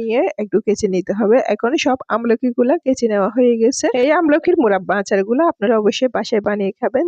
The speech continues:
দেখবেন সবাই অনেক বেশি পছন্দ করতেছে। এখন সব আমলকিগুলা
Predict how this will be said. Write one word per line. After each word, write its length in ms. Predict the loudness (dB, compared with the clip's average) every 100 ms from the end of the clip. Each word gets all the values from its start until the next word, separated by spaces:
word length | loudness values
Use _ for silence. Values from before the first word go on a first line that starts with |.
| 0
দেখবেন 280 | -2 -2 -2 -2
সবাই 220 | 0 0 -2
অনেক 160 | -2 -2 -4
বেশি 160 | -4 -4
পছন্দ 300 | -4 -2 -2 -2
করতেছে। 400 | -2 -2 -4 0 -2 -2
এখন 200 | -4 -4 -4
সব 140 | -4 -4 -4
আমলকিগুলা 540 | -4 -2 -4 -2 0